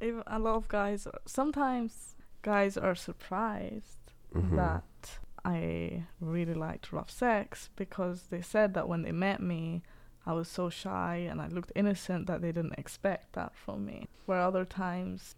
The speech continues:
Speaker 1: they do expect it because I look innocent. They've even said to me, "Oh yeah, that's what happens. Innocent girls are the ones that <laughs> surprise you."
Speaker 2: Yeah.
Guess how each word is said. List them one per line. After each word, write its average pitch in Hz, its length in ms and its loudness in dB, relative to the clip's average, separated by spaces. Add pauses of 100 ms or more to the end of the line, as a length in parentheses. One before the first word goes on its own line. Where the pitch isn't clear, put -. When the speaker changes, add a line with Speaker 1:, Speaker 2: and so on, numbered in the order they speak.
Speaker 1:
they 175 180 -4
do 180 200 0
expect - 520 -2
it 175 60 -6
because 175 580 -4
I 185 120 -2
look 180 260 -4
innocent. 175 560 -4 (720)
They've 170 180 -2
even 170 180 0
said 180 240 0
to 170 80 -2
me, 165 120 0
"Oh 165 240 0
yeah, 175 300 -2 (340)
that's - 380 0
what 180 320 0 (100)
happens. 175 500 0
Innocent 165 360 0
girls - 480 -2
are 190 180 2 (100)
the 180 120 -4
ones 180 320 -2
that 190 260 -2 (220)
<laughs> - 180 -20
surprise 254 640 6
you." 254 320 6
Speaker 2:
Yeah. 82 300 -4